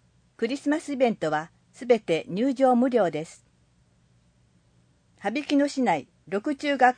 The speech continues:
校吹奏楽部クリスマスコンサート。十二月四日日曜、十三時三十分。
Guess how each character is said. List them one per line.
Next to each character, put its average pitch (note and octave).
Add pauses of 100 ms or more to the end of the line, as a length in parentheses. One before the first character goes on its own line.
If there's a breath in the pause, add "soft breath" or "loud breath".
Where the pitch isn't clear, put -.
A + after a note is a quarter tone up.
(120)
校 D#3+ (380)
吹 C#4+
奏 D4
楽 C4
部 F3+ (140)
ク G#3
リ C4+
ス C#4
マ C#4+
ス -
コ B3+
ン B3
サ F3+
ー D#3
ト。 - (1300)
十 B3
二 C4+
月 A#3+
四 G#3 (140)
日 - (120)
日 G3+
曜、 G3 (840)
十 C4+
三 C4
時 F#3
三 A#3+
十 A#3
分。 D3